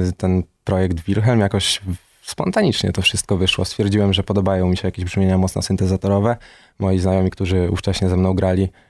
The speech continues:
nie za bardzo przepadali za taką muzyką i stwierdziłem, że muszę zrobić coś sam i sobie pośpiewać, popisać teksty i się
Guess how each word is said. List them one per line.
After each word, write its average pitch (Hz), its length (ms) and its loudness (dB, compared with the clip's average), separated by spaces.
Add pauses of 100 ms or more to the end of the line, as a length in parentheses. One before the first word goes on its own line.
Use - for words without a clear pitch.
(120)
nie 101 100 2
za 95 80 0
bardzo 92 260 -2
przepadali 90 420 -2
za 92 100 0
taką 101 240 -4
muzyką 98 520 2 (340)
i 143 260 2
stwierdziłem, 92 500 0
że 87 140 0
muszę 90 280 0
zrobić 87 300 -2
coś - 200 -4
sam 85 300 -4 (240)
i 98 80 -8
sobie 92 260 -4
pośpiewać, 120 500 -4
popisać - 420 -8
teksty - 380 -6
i - 60 -4
się - 80 -8